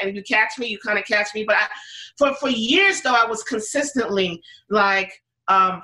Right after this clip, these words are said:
Friday, Saturday, Sunday, maybe. Friday, Saturday, Sunday, consistent. I mean, like, there were days and weeks where no one came to see me, but I was always ready, you know, and I think that consistency is what really,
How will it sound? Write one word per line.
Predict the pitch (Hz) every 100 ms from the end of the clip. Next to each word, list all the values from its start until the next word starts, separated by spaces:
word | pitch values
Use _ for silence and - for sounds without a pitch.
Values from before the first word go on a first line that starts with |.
| -
Friday, | 220 220 220 226 220
Saturday, | - 220 214 208 196 175 170 -
Sunday, | - 233 226 208
maybe. | 196 202 196 175 -
Friday, | 202 214
Saturday, | 214 202 196
Sunday, | 190 208 202 185
consistent. | - 190 - - 247 247 175
I | 202
mean, | 226 220
like, | 196 180 - _ _ _ _ -
there | 240 247
were | 240 185
days | 226 240 233
and | - 208 190
weeks | 247 -
where | 208 190
no | 240 320
one | 247
came | 214 220 202
to | 190
see | - 190
me, | 185
but | 190
I | 202
was | 190 -
always | 214 220 196
ready, | 208 226 254 285 _ - -
you | 214 226
know, | 233
and | 226
I | 214
think | 208 294 277
that | 262
consistency | 269 226 262 277 233 233 247
is | 208
what | 202 180
really, | 196 226 226 214